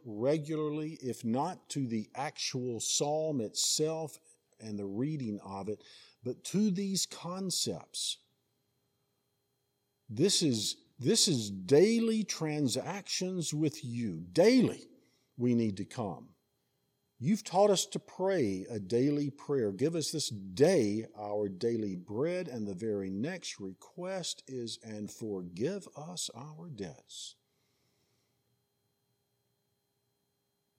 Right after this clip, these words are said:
So, Lord, teach us this working of the gospel in our lives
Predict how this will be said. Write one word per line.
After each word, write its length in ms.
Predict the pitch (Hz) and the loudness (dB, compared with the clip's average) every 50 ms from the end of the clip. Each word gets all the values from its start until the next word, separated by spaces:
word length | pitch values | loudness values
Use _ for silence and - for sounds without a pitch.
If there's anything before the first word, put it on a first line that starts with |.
| _ _ _ _ _ _ | _ _ _ _ _ _
So, 200 | - - - 110 | -12 -6 -4 -2
Lord, 540 | 104 104 113 117 113 107 90 82 - - - _ _ - _ _ _ _ _ _ _ _ _ _ _ _ _ _ _ _ _ _ _ _ _ _ _ _ _ _ _ _ _ _ _ _ _ - | 0 2 2 2 2 0 0 -4 -10 -18 -20 _ _ -20 _ _ _ _ _ _ _ _ _ _ _ _ _ _ _ _ _ _ _ _ _ _ _ _ _ _ _ _ _ _ _ _ _ -18
teach 400 | - - - 175 165 - - 151 | -14 -8 -6 -6 -6 -4 -2 -2
us 320 | 127 107 101 101 - - | -2 -2 -2 -4 -6 -8
this 480 | - 101 107 104 95 - - - - - _ _ _ _ _ _ _ _ _ _ _ _ _ _ _ _ _ _ _ _ _ _ _ _ _ _ _ _ _ _ _ _ _ _ _ - | -6 -4 -2 -2 -2 -2 -4 -8 -12 -14 _ _ _ _ _ _ _ _ _ _ _ _ _ _ _ _ _ _ _ _ _ _ _ _ _ _ _ _ _ _ _ _ _ _ _ -18
working 680 | 120 101 104 120 151 185 185 - - 196 202 202 202 196 | -12 -4 0 2 4 4 2 0 -4 -6 -6 -4 -6 -6
of 280 | - - 123 117 98 95 | -8 -8 -8 -8 -8 -8
the 80 | 101 | -8
gospel 720 | 90 87 113 113 123 135 123 - - - - 80 - - _ _ _ _ _ _ - | -8 -4 -4 -2 -2 -2 -2 -4 -6 -8 -10 -14 -16 -16 _ _ _ _ _ _ -14
in 160 | 117 110 110 | -10 -8 -8
our 200 | 107 107 107 107 | -6 -4 -4 -2
lives 580 | 104 101 95 87 80 - _ _ - - - | -2 -2 -4 -6 -8 -14 _ _ -18 -18 -18